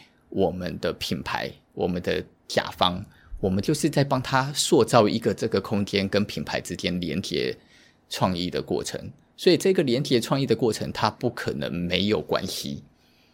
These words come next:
它一定会有逻辑的存在。会有逻辑的存在，就是甲方的他们到底想要呈现一间什么样子的餐厅，他一定有一个他的企图嘛。那这个企图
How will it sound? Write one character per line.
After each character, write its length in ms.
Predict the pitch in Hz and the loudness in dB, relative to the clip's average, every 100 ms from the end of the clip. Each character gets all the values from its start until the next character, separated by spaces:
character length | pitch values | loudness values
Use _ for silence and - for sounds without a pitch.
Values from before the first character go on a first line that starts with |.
| _ _ _ _ _ - | _ _ _ _ _ -6
它 140 | - | 4
一 40 | 214 | 4
定 160 | 185 | 4
会 180 | 160 - | 2 2
有 80 | 95 | 2
逻 160 | 90 76 | 0 -4
辑 140 | - | -4
的 100 | - | -6
存 200 | - - | -8 -10
在。 260 | - - - _ _ _ | -8 -8 -8 _ _ _
会 140 | - 214 | 6 6
有 60 | |
逻 100 | 123 | 8
辑 120 | 127 123 | 6 4
的 80 | |
存 160 | 117 117 | 4 4
在， 120 | 131 | 4
就 100 | 123 | 4
是 240 | 123 117 - _ _ _ _ _ - | 2 0 -2 _ _ _ _ _ 0
甲 220 | 113 87 | 2 4
方 360 | - 151 165 185 _ _ _ - | 6 4 4 -2 _ _ _ 6
的 300 | 120 123 123 - - | 8 8 2 -8 -8
他 140 | - | 0
们 220 | 156 135 98 | 4 4 4
到 140 | 147 | 2
底 100 | 135 | 2
想 180 | 104 76 | 0 0
要 80 | 98 | 0
呈 220 | - 95 | 0 0
现 220 | - - | 0 0
一 40 | |
间 200 | 113 113 | 2 2
什 240 | 113 - - | 4 2 2
么 80 | 92 | 4
样 160 | 107 | 2
子 120 | 95 | 2
的 100 | - | -4
餐 260 | - - - | -4 -2 -2
厅， 200 | - - - _ _ _ _ | -4 -8 -10 _ _ _ _
他 140 | - - | 2 4
一 100 | 113 | 6
定 140 | 131 | 4
有 80 | 92 | 4
一 60 | |
个 240 | 95 92 - | 2 0 -2
他 140 | - 113 | -4 -4
的 100 | 98 | -2
企 300 | - - - | -2 -2 -4
图 180 | - - | -6 -8
嘛。 120 | - - _ _ _ _ _ | -10 -12 _ _ _ _ _
那 160 | - 185 - - | 0 0 0 4
这 120 | 233 | 4
个 100 | 226 | 6
企 380 | - - - 151 | 2 2 2 0
图 360 | - 73 64 | 0 -2 -2